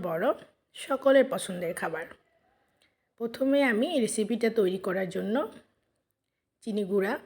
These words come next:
চাল, যা সুগন্ধি চাল,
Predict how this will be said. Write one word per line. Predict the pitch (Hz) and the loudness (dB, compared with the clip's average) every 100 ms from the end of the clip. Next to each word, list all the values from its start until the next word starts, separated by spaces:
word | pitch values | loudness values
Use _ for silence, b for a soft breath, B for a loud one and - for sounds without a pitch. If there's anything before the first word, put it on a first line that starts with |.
| - _ _ _ - | -16 _ _ _ -4
চাল, | 196 180 185 - - _ _ _ _ _ _ _ _ 247 | -2 0 -2 -6 -16 _ _ _ _ _ _ _ _ -8
যা | 196 | -6
সুগন্ধি | 196 214 202 220 226 226 | -2 -2 2 2 2 0
চাল, | 190 160 | 0 -2